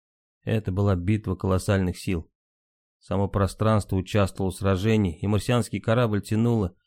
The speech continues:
не земное суденышко, а само искривляющееся по воле терестриянина пространство. Электронно-лучевые трубки работали на полной мощности,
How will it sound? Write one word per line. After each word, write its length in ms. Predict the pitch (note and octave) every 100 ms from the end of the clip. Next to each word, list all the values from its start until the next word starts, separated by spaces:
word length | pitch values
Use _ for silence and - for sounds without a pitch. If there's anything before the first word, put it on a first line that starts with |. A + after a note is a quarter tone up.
| _ _
не 100 | G2+
земное 380 | F#2+ G#2 B2 B2+
суденышко, 720 | G#2 G2+ G2+ G2 F2 - _ _ -
а 140 | G#2
само 360 | - G#2+ A#2 A2+
искривляющееся 720 | - G#2 G#2+ A#2 A2 - -
по 140 | G#2
воле 180 | G#2+ G#2+
терестриянина 640 | - G2+ - G#2 A2+ G#2+ G2+
пространство. 800 | A2 G#2+ - A#2+ A2 - E2 - _ _ _ _ _ _ _ -
Электронно-лучевые 960 | F#2 - A#2+ A#2 G2+ G2 G#2 G#2 G2
трубки 420 | - A#2 A2+ -
работали 600 | F#2+ G2 F#2+ A2+ G#2 G2+
на 120 | G2+
полной 340 | G2 A2 G#2 G2+
мощности, 680 | A2 A#2+ - F#2 - F#2+